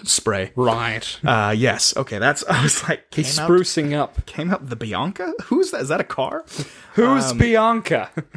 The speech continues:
Speaker 2: Why is she there?
Speaker 1: <laughs> She's going on the date too. So anyway, so he comes out, I mean, he's in the car, and then she can tell he's taken out some Banaka and sprays in his mouth. Okay.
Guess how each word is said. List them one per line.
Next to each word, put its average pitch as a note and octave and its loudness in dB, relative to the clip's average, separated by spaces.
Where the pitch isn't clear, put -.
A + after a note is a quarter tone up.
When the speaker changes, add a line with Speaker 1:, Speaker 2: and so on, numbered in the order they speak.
Speaker 2:
Why F#3 4
is G3+ 4
she F#3+ 2
there? F3+ 2
Speaker 1:
<laughs> F3+ -8
She's - -6
going E3+ 2
on D#3 -2
the D3 2
date D3 0
too. D#3+ -2
So C3+ 4
anyway, A2 0
so - -4
he B2+ -6
comes F3 0
out, C3+ 4
I C#3 0
mean, C3+ 2
he's C3 -2
in F#3 4
the F#3+ 4
car, C3+ 4
and A#2+ 0
then C#3 2
she C#3 0
can B2 0
tell B2 0
he's A#2+ -2
taken C3 -2
out A2+ -2
some B2+ 0
Banaka A2+ 0
and F#2 -4
sprays A#2+ 0
in A#2 -2
his G#2 -6
mouth. G#2 -2
Okay. G2+ -2